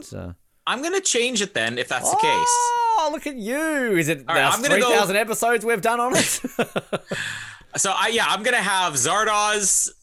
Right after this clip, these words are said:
Speaker 2: last, Man Who Haunted Himself, Beautician the Beast slightly above that.
Speaker 1: Yay.
Speaker 2: Uh, so it's between November Man and Man from Hong Kong. But you know what? I, I really <laughs> loved Man from Hong Kong, just the absurdity
Speaker 1: Aw.
Speaker 2: of it. So, I mean,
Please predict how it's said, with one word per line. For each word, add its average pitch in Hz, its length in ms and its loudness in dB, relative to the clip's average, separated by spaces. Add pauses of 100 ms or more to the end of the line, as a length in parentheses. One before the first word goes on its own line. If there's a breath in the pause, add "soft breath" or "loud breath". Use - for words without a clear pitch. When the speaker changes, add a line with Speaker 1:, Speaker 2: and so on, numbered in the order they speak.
Speaker 2:
last, 151 840 0
Man 143 300 -2
Who 175 60 -2
Haunted 156 340 -2
Himself, 131 500 -2
Beautician 175 480 -4
the 180 60 -2
Beast 147 480 -2
slightly 156 460 0
above 127 320 -2
that. 117 420 -2 (160)
Speaker 1:
Yay. 214 720 0
Speaker 2:
Uh, - 60 -4
so 160 260 0
it's 160 120 -2
between 202 280 -2
November 180 320 -2
Man 180 120 0
and 160 60 -4
Man 160 180 -2
from 160 160 -2
Hong 160 120 -2
Kong. 160 260 -2
But 190 100 -2
you 196 80 -2
know 233 100 2
what? 240 100 2
I, 240 120 0
I 214 160 0
really 233 420 0
<laughs> - 20 -2
loved 196 480 -2
Man 226 140 2
from - 280 -2
Hong 196 240 0
Kong, 185 360 -2
just 170 120 -4
the 226 100 0
absurdity 98 580 2
Speaker 1:
Aw. 127 100 2
Speaker 2:
of 113 60 -4
it. 120 200 -2 (520 loud breath)
So, 143 520 0
I 165 120 0
mean, 160 240 -4